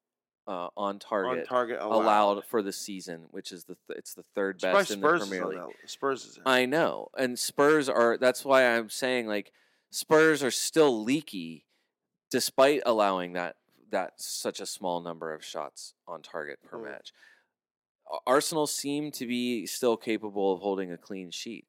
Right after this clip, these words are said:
Speaker 1: I, I'd be interested in Bellerin just on the grounds that th-, they are not creating a ton, but it's not like they're shipping goals either. They are ti-, they are tight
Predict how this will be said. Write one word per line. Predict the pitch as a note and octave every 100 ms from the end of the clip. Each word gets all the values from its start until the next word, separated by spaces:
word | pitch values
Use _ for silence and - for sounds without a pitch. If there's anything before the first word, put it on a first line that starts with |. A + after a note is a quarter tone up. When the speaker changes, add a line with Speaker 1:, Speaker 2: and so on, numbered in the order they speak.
| -
Speaker 1:
I, | A2 -
I'd | A#2 C3
be | C3+ G2+
interested | A#2 A2+ G#2+ - G#2+
in | F#2
Bellerin | F2 F#2+ A2+ F2
just | F2+ F#2
on | F#2 F2+
the | F2
grounds | F2 E2+ E2+ E2
that | E2 - _ _ _ _ -
th-, | - _ _ _ _ _ _ _ B2+
they | C3
are | C3
not | C3+ C3+ -
creating | A#2+ G#2 A2+ D3
a | D#3
ton, | - D#3+ E3+ E3
but | A#2+ G#2+ -
it's | F2+ A2 -
not | A2
like | F#2 G#2+
they're | G2+
shipping | F2 G2+ F2+ D#2
goals | D#2+ F#2 - - - -
either. | G2 - G1+ _
They | G2+ F#2+
are | F#2+ A2+
ti-, | - - G#2
they | G#2
are | - G2+ C3
tight | - E2+ D2+